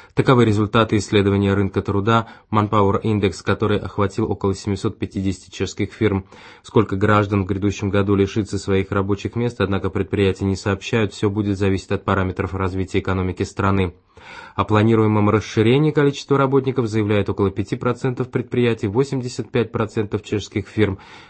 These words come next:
Негативных изменений в кадровом составе надеется избежать.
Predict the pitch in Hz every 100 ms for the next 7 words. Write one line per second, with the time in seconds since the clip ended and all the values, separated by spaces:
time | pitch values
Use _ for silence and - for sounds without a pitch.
0 | - 107 104 98 113 107 98 95 101 98
1 | 95 - 98 92 92 - 90 - 110 101
2 | 87 90 87 82 95 - 90 87 92 87
3 | 90 82